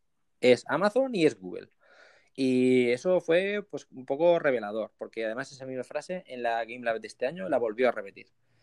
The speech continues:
Entonces, bueno, pues si no, si tus enemigos son esos, si no puedes contra ellos,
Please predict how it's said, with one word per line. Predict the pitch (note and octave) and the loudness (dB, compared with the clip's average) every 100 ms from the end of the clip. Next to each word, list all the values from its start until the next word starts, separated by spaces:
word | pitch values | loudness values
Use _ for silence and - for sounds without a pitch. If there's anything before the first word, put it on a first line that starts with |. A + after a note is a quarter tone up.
| _ _ _ | _ _ _
Entonces, | A#2+ D#3+ - A#2+ _ | -4 -2 -2 -6 _
bueno, | G#3 C3 E3 F#3 | -4 2 2 0
pues | B2+ | -6
si | - | -2
no, | B2+ D3+ D#3 D#3 D#3 D#3 _ | 0 2 0 -2 -4 -8 _
si | - B2+ | -8 -6
tus | B2+ C3 | -6 -4
enemigos | C3 D#3 - | 0 0 0
son | D#3+ | -2
esos, | E3+ D3 | -2 -4
si | - | -4
no | B2+ | -4
puedes | C3+ C#3+ | -4 -2
contra | C#3+ C#3+ | 0 2
ellos, | E3 G3 | 2 0